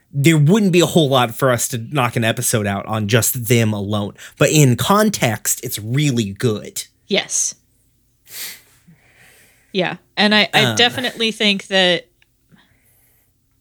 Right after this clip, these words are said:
Speaker 2: if we'd taken a break between Dugout and Good Lars,
Speaker 1: Mm-hmm.
Speaker 2: uh, and,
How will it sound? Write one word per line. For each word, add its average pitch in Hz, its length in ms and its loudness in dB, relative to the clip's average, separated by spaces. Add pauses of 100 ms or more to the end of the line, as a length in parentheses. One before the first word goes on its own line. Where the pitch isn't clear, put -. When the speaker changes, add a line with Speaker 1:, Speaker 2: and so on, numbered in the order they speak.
Speaker 2:
if 214 220 0
we'd 208 180 -4
taken 185 360 0
a 175 60 -2
break 165 300 -2
between 165 520 -4
Dugout 165 400 0
and 160 140 -6
Good 170 220 -4
Lars, 160 520 -2 (580)
Speaker 1:
Mm-hmm. - 40 -4
Speaker 2:
uh, 160 440 0 (440)
and, 165 500 0